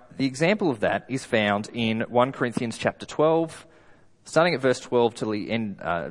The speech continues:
verse thirty-one, describes how the body,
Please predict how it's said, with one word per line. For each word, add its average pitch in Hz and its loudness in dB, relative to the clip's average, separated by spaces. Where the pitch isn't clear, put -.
verse 104 -2
thirty-one, 95 -2
describes 165 2
how 123 0
the 117 -6
body, 110 0